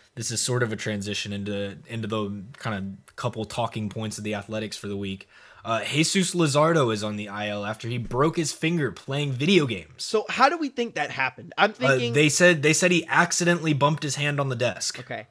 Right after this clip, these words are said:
Speaker 2: So we know he was probably raging. Let's
Speaker 1: Yes.
Speaker 2: just hypothetically say he never played M L B The Show before 'cause he was an Xbox guy.
Speaker 1: Okay.
Speaker 2: So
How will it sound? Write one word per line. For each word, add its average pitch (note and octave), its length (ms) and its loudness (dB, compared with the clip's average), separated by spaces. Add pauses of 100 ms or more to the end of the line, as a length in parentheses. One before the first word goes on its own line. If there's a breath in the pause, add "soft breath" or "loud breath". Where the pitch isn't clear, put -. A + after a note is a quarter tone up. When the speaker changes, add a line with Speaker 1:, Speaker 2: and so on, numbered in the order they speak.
(160)
Speaker 2:
So E3+ 400 0
we E3 160 -6
know F#3+ 180 2
he G3+ 120 -2
was F#3+ 120 -4
probably F3 320 -2
raging. D3 600 -4 (180 soft breath)
Let's E3 160 2
Speaker 1:
Yes. C#3 100 4
Speaker 2:
just - 240 -6
hypothetically G3+ 460 -2
say E3+ 320 -2
he F3+ 320 -10 (240)
never D#3+ 360 -2
played F#3+ 220 -4
M E3 80 -2
L E3 80 -6
B D3+ 120 -10
The - 80 -14
Show A#2 160 -10
before G#2+ 300 -14
'cause A#2 120 -20
he B2 100 -10
was B2 140 -10
an B2 80 -10
Xbox A#2+ 460 -14
guy. - 200 -16 (360 soft breath)
Speaker 1:
Okay. F2+ 160 -10
Speaker 2:
So D3 360 -2